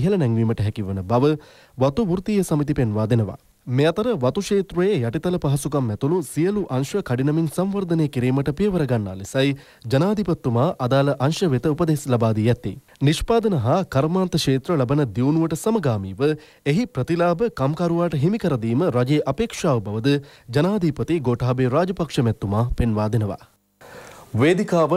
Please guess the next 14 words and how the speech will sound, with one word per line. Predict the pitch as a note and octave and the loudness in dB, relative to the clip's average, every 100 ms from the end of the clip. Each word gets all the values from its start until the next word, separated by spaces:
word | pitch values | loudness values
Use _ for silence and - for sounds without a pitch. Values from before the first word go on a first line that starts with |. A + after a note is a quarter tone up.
| F#3+ | 0
ටෙලිනාට්‍ය, | - E3+ C#3+ D3 C#3+ C#3 D#3 D3 | 0 2 2 2 0 0 0 0
සිනමාව | - A#2+ B2 C3 C3 D3+ C#3+ - | 0 2 2 4 4 2 0 0
එක | F3 F#3 | -2 2
ලෙස | F3+ E3+ D3+ | 0 2 2
ආලෝකවත් | A2 A#2+ A#2+ A2+ G#2+ - | 2 2 0 0 -2 -2
කළ | A2+ A#2+ D#3+ - | 2 4 2 2
අග්‍රගණ්‍ය | B2+ B2 D3 C#3+ C3+ B2 A2 | -2 0 0 0 0 0 0
රංගදර | G2+ G2 G2+ C#3+ C#3+ - - - | 0 -2 2 2 2 -4 -16 -2
ආචාර්ය | C#3+ D#3+ F#3+ F3+ F#3 A#2+ | 0 2 0 0 -2 0
ජයලත් | B2 C3 C3 G2 | 2 0 -2 -2
මනෝරත්නයන් | A2 B2+ A#2+ A#2 - A#2+ C#3 - | 2 2 2 0 0 2 0 -2
අද | A#2+ A#2+ C#3+ - G#2 | 0 2 0 -2 -2
දැන් | A#2+ C3+ D3+ C3+ | 0 2 0 -2
සමුගන්නවා. | - G#2+ A2 G#2+ F#2 - | -2 0 2 0 -2 -6